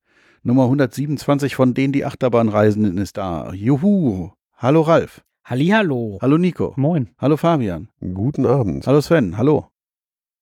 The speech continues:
Speaker 1: Wir waren, wir sind?
Speaker 2: In Irland.
Speaker 1: Oh mein Gott.
Speaker 4: Uh, es
Speaker 1: Ah.
Speaker 4: wäre die Irisch sprechen. Angeblich.
Speaker 2: Kann ich nicht.
Speaker 1: Das hast du doch gelernt.
Speaker 2: Ich hab nicht ganz aufgepasst.
Speaker 1: Ah.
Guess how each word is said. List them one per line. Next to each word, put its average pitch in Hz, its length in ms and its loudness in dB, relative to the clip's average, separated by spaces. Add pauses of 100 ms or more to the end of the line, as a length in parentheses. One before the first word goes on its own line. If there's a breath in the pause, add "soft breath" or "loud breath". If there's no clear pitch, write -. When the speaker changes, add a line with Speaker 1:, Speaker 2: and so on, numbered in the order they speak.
(1040)
Speaker 1:
Wir 143 300 2
waren, 147 420 2 (840)
wir 92 140 -2
sind? 113 460 -2 (340)
Speaker 2:
In 180 160 -2
Irland. 156 760 -2 (260)
Speaker 1:
Oh - 80 -4
mein 107 220 0
Gott. 160 360 2
Speaker 4:
Uh, 285 680 2 (540)
es 113 80 -2
Speaker 1:
Ah. 131 120 0
Speaker 4:
wäre 113 100 4
die 107 100 2 (100)
Irisch 151 280 2
sprechen. 82 480 -2 (1000)
Angeblich. 85 280 0
Speaker 2:
Kann 127 100 0
ich 139 160 -2
nicht. - 400 -2 (520)
Speaker 1:
Das 110 100 -6
hast 123 160 0
du 131 40 4
doch - 80 -2
gelernt. 104 520 -4 (180)
Speaker 2:
Ich - 180 -4
hab - 120 -6
nicht 131 160 -6
ganz 123 200 -4
aufgepasst. - 520 -8
Speaker 1:
Ah. 73 280 0